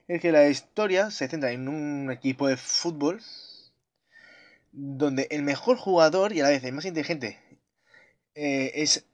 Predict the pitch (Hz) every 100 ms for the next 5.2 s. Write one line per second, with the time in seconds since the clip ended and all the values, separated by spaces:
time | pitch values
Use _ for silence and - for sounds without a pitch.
0 | - - 156 135 80 107 135 170 190 -
1 | - - - - _ _ _ _ _ _
2 | _ - 254 269 294 _ - 139 147 151
3 | 151 143 135 123 156 180 233 190 139 127
4 | 117 - - 113 110 117 107 - 123 -
5 | 190 330